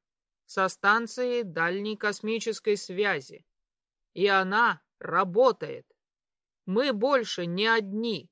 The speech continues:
У нас есть связь с другими человеческими колониями. Площадь накрыла тишина. Понадобилось несколько секунд, чтобы люди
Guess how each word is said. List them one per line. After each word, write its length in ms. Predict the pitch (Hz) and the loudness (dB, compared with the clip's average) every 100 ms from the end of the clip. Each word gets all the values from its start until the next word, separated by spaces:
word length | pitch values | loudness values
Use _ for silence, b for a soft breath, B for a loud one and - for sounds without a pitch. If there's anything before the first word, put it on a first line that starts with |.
| _ _ - | _ _ -10
У 80 | 175 | -4
нас 420 | 196 262 196 - | 2 2 2 -4
есть 340 | 165 160 - | -8 -8 -8
связь 520 | - 160 214 226 - - | -8 0 2 2 -2 -10
с 160 | 165 | -10
другими 640 | 165 196 226 190 277 269 254 | -2 -2 -2 -2 -2 -2 -6
человеческими 1040 | - 226 214 196 233 214 214 - 220 214 | 0 2 2 2 0 0 -4 -4 -4 -2
колониями. 920 | 208 214 208 208 226 170 147 123 - _ _ _ _ _ _ _ _ _ _ _ _ _ _ _ _ - | 0 2 4 6 4 4 -8 -12 -20 _ _ _ _ _ _ _ _ _ _ _ _ _ _ _ _ -6
Площадь 520 | 208 254 277 262 - | 0 0 0 -6 -8
накрыла 460 | 233 214 196 185 | -8 -6 -6 -4
тишина. 540 | 180 170 - 156 143 151 _ _ _ _ _ _ _ _ _ - | -6 -10 -10 -10 -12 -16 _ _ _ _ _ _ _ _ _ -6
Понадобилось 720 | 180 196 202 190 202 196 - | -2 0 -2 0 0 -2 -4
несколько 680 | 202 214 240 - 240 214 220 | -4 -4 -4 -4 -6 -6 -8
секунд, 640 | 208 214 - - 226 151 | -8 -10 -10 -6 -6 -6
чтобы 460 | - - 160 151 160 | -12 -10 -8 -6 -6
люди 520 | 165 226 247 160 - | -4 -6 -6 -12 -18